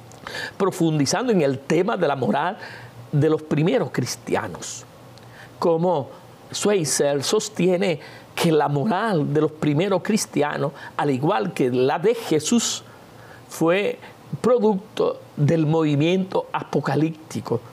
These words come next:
y que por tanto de algún modo sería una moral provisoria de paso. Pero estamos, sostenemos que no es así, puesto que en el movimiento apocalíptico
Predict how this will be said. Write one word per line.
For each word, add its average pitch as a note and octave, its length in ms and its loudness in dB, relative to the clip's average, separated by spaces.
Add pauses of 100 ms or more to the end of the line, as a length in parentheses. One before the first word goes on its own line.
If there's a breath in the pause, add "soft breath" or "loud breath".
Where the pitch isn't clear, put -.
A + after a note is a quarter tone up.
(460 loud breath)
y E3 80 -2
que D#3+ 100 2
por G3 180 0
tanto F#3+ 300 -2
de F3 100 2
algún D#3 340 2
modo F3 260 4
sería E3 300 2
una F3 180 0
moral D#3 380 0
provisoria D3 840 0 (520 loud breath)
de C#3 260 2
paso. - 420 -4 (840 loud breath)
Pero G3 380 4 (440 loud breath)
estamos, E3+ 640 -2
sostenemos G#3 840 0
que D#3+ 200 2
no D#3 260 2
es D3+ 260 -2
así, G3+ 360 0 (480 loud breath)
puesto D#3+ 320 2
que D3+ 160 0
en D3 100 0
el C#3 160 2
movimiento E3 880 2
apocalíptico F3 1080 -2